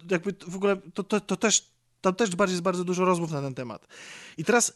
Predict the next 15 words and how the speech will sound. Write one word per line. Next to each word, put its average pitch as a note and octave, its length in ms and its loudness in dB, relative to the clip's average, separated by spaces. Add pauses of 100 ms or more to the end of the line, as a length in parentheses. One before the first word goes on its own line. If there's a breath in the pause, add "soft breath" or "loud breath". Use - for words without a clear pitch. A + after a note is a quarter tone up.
(120)
cyberpunk C4+ 500 0
to - 80 0
jest - 160 0
pojemny G#3+ 400 4
gatunek, G3 480 0
który F3 240 2
ma E3+ 140 2
określone E3 640 0 (640 soft breath)
motywy, E3 500 6
jak C#3 200 0
każdy C3+ 280 4
gatunek, A#2 380 -4
prawda? C#3 400 -4 (480 loud breath)
E, C#3+ 180 0
swoje, D#3+ 460 4